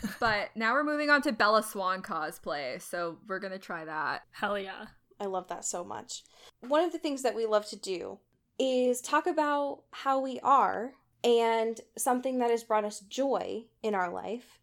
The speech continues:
Speaker 3: so that when we get to the host,
Speaker 1: <laughs>
Speaker 3: it feels a little bit less heart-wrenching. Um, so,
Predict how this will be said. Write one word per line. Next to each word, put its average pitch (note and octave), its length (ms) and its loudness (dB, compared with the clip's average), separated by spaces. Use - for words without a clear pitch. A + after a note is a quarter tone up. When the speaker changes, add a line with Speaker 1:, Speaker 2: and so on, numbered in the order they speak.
Speaker 3:
so - 160 -10
that A3 200 0
when A3 120 0
we A3 140 2
get B3+ 440 2
to G#3+ 160 -6
the G3 100 0
host, F3 540 -6
Speaker 1:
<laughs> - 200 -18
Speaker 3:
it A#3+ 80 -2
feels A3+ 260 4
a A3 60 -6
little G#3 240 2
bit G#3 180 -6
less G3+ 300 -4
heart-wrenching. G#3+ 840 -6
Um, A3 320 2
so, B3+ 400 2